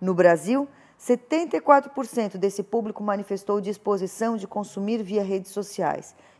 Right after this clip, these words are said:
enquanto no resto do mundo esse percentual é de sessenta e nove por cento. As redes sociais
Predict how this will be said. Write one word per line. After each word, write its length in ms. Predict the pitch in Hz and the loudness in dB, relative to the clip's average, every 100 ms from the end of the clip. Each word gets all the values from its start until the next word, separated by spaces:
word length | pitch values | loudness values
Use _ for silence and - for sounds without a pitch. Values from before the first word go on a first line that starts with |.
| - | -16
enquanto 400 | 196 226 226 226 | -4 0 0 -2
no 100 | 208 | -4
resto 320 | 190 185 190 | -2 -2 -2
do 140 | 185 | -6
mundo 220 | 180 190 196 | -4 -4 -6
esse 120 | 196 | -6
percentual 600 | - 180 202 190 185 196 | -8 -8 -8 -4 0 0
é 20 | |
de 80 | 190 | -2
sessenta 460 | - 180 - 226 214 | -8 -10 -6 -6 -2
e 40 | |
nove 220 | 170 156 | -2 -4
por 140 | - 156 | -6 -14
cento. 400 | - 120 - _ _ _ - - - | -10 -12 -12 _ _ _ -20 -20 -8
As 200 | - 151 | -6 -2
redes 280 | 190 247 - | 0 0 0
sociais 640 | 226 - 185 208 240 - | -4 -2 0 2 2 -2